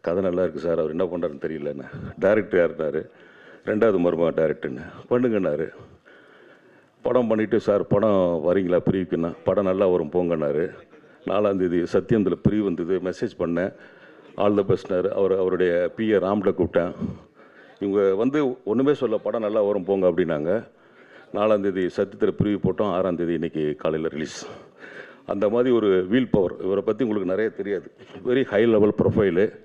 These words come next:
ஒரு திடீர்னு நேத்து இந்த மாதிரி சினிமா ப்ரொடியூஸ் பண்றாருன்னோட எனக்கு ஆச்சரியம்.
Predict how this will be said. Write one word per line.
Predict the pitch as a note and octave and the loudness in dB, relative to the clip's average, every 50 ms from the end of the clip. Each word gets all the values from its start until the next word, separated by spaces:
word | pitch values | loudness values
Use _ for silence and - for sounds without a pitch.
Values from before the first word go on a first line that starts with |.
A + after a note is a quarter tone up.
| - - - - - - - - - - _ _ _ - | -20 -20 -20 -20 -20 -20 -20 -20 -20 -20 _ _ _ -10
ஒரு | - A2+ A#2+ | -8 -6 -4
திடீர்னு | C3 C3+ D#3 D#3+ D3+ C#3+ | -2 0 2 2 2 2
நேத்து | A#2+ B2+ A#2+ B2 - A#2+ A2+ A2 G#2+ | 2 2 0 2 0 0 2 2 2
இந்த | G2+ G2+ G#2+ | 2 2 0
மாதிரி | A2 A#2+ A#2+ A#2 A#2 A2 G2 F#2 F2+ D#2+ - - - - - | 2 2 2 2 2 2 2 2 0 -2 -4 -6 -6 -6 -8
சினிமா | - - A2 A#2 B2 B2 A2 | -6 -2 0 2 2 2 2
ப்ரொடியூஸ் | - - G#2+ G#2 G2 - - | 2 0 -2 -2 -2 -4 -4
பண்றாருன்னோட | G2+ G2 G2 F#2+ F#2 G#2+ B2 C#3 | -4 0 0 0 0 0 0 0
எனக்கு | B2 B2 C#3 C3 B2+ | 0 0 0 0 0
ஆச்சரியம். | B2 A#2+ A#2+ - G#2+ G2+ F#3 D#3 - | -2 -2 -4 -4 -2 -2 -2 -2 -2